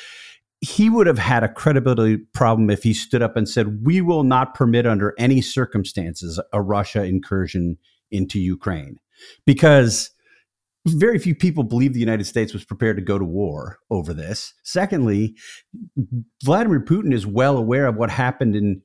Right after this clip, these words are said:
twenty fourteen when Joe Biden, as Vice President, Barack Obama, as president, said, "We will not under any circumstances permit a, a Russia incursion into Ukraine." And then we kind of shrugged our shoulders. So, "Yeah, here's some sanctions. This is bad." We didn't do anything about it.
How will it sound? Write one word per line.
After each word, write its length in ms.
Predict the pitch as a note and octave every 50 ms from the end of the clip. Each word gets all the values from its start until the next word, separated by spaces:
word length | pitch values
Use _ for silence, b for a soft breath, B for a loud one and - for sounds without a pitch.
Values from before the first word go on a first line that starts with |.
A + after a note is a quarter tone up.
| _ -
twenty 240 | - D3+ C#3 C3
fourteen 720 | - - A#2 A2 G2+ - - G#3 A3 F3+ A#2+ G#2+ G#2 G#2+ G#2+
when 340 | A2+ A#2 A2 G#2+ G#2+ G#2 - b b b b b b b _ - - _ _ _
Joe 200 | - D3 C#3+ C#3
Biden, 360 | B2 A#2+ B2+ B2+ A#2+ A2+ A2+
as 100 | A2 G2
Vice 260 | G2 G#2+ A#2 A#2+ A#2 -
President, 400 | - - A#2+ A2 G#2 G#2 G#2+ G#2
Barack 300 | A#2+ A#2 A2+ A2 A2 -
Obama, 400 | A2 F#2 A2 G#2+ G#2+ G#2+ A2 G#2
as 100 | G#2 -
president, 440 | - - F3+ G#3 E3 D3+ B2+ G#2+
said, 200 | - B2+ A2 G#2+
"We 120 | B2 D#3 E3
will 180 | D3 C3 C3
not 240 | A#2 A#2 A#2+ A#2+ B2
under 220 | A#2+ A2+ G#2+ A2 A2
any 140 | A2 A2
circumstances 680 | G#2+ - B2 G#2+ - A#2+ G#2 - - A2+ G2+ F#2 G2 -
permit 360 | - - A2+ A2 A2 A2 G#2+
a, 240 | G#2 F#2+ F2+ G2+ G#2+ - _
a 80 | A#2+ G#2+
Russia 340 | G2 G#2+ G#2+ A2 - -
incursion 480 | G#2+ G2+ F#2+ - - A#2 A2 G2 G2 G2+
into 240 | G2 F#2+ - - G#2
Ukraine." 360 | F#2+ - - C3+ C3+ C3+ B2
And 100 | A2+ G#2+
then 80 | G#2+ G#2
we 80 | G#2
kind 200 | G2 - B2+ A2
of 60 | F#2
shrugged 320 | - - - B2+ A#2+ G#2+ G#2+
our 120 | F#2+ F2+
shoulders. 360 | - - A#2+ A#2 F#2 D#2 B B B B
So, 160 | B - -
"Yeah, 200 | A3+ A3 G#3+ G3
here's 260 | C#3+ B2 D#3+ D#3+ D3+ -
some 100 | D3 C#3
sanctions. 640 | - - B2+ B2+ B2 - - B2 A#2 A#2 A2 -
This 160 | - A#2 - -
is 80 | A2
bad." 480 | - - A2+ A2 A2 A2 G#2+ G#2+ G2+ b b b b _
We 80 | - E3
didn't 220 | G#3 G3 F3 D3
do 200 | D3 G#3+ A#3+ C#4
anything 540 | - A2 F#2+ E2 - - F2 D#2+ D#2+ F2 - B B B B B B B B B _
about 320 | B2 A2 A#2+ A#2+ A2 G#2
it. 120 | G#2 G#2